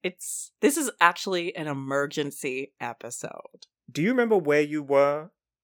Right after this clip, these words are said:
Speaker 2: when the avalanche happened?
Speaker 1: I was sitting on the couch, uh, for all three, <laughs> for all three of them.
Speaker 2: Unique scenario.
Speaker 1: <laughs> Yeah. Um,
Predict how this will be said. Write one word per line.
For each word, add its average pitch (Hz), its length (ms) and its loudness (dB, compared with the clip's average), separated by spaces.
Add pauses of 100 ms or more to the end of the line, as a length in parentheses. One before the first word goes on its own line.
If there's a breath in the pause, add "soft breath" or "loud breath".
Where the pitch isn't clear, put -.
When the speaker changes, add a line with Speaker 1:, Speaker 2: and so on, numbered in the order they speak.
(160)
Speaker 2:
when 135 180 0
the 135 120 2
avalanche 131 420 0
happened? 160 380 -6 (420)
Speaker 1:
I 170 60 0
was 151 140 -4
sitting 170 240 -4
on 220 100 0
the 254 60 -4
couch, 175 540 -6 (260)
uh, 131 260 -2 (100)
for 170 180 4
all 156 180 4 (160)
three, 165 440 -8 (200)
<laughs> - 220 -12
for 175 140 6
all 170 100 0
three 151 240 -6
of 135 120 -6
them. 190 120 -4
Speaker 2:
Unique 123 400 2
scenario. 113 600 0
Speaker 1:
<laughs> - 60 -20 (180)
Yeah. 196 280 0 (680 loud breath)
Um, 147 420 2